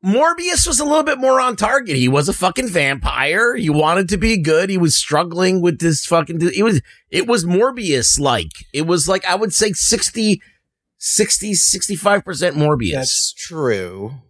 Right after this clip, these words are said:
Speaker 1: All right. Venom was, like, sixty, sixty percent Venom.
Speaker 2: Yeah.
Speaker 1: Okay.
Speaker 2: Right. Yeah.
Speaker 1: Well, as much as you could do without Spider-Man there, this was, like, thirty percent Madam Web.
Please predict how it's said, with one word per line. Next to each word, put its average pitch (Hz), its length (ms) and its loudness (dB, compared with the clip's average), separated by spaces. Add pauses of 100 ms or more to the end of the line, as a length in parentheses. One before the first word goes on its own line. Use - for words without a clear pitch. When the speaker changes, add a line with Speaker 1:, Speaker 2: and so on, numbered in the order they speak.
Speaker 1:
All 120 80 -2
right. 175 180 2
Venom 220 400 0
was, 156 200 0
like, 180 160 0
sixty, 160 360 0
sixty 165 440 0
percent 151 380 0
Venom. 151 400 0
Speaker 2:
Yeah. 90 200 -6
Speaker 1:
Okay. 104 300 4
Speaker 2:
Right. 147 80 0
Yeah. 80 340 -12
Speaker 1:
Well, 151 220 2
as 139 160 0
much 196 260 2
as 214 80 -4
you 214 80 0
could 190 160 -4
do 185 100 2
without 165 320 2
Spider-Man 117 680 2
there, 82 320 0 (500)
this 240 400 0
was, 202 260 0
like, 151 400 0 (480)
thirty 175 400 0
percent 131 380 2
Madam 107 380 4
Web. 90 320 0